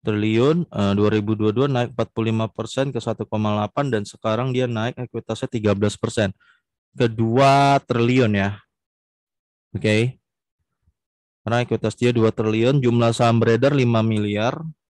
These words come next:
maka book value-nya dia, eh, dua ratus empat puluh sembilan, dua lima satu, tiga enam sembilan, dan sekarang udah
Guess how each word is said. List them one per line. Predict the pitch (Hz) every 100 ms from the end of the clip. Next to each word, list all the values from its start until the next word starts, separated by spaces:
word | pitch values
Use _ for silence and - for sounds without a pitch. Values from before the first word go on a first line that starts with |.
| _ _ _ _ _ _ _ _ _
maka | 110 107 - 139
book | 120 -
value-nya | 120 110 113 113 110
dia, | 110 123 143
eh, | - 110 107 107
dua | 107 110
ratus | 120
empat | - 110
puluh | 110
sembilan, | 110 120
dua | 113 104
lima | 104 101
satu, | 110 120
tiga | - 110
enam | 110 107
sembilan, | 117 113 131
dan | 120 110
sekarang | - 117 143 117
udah | 113 110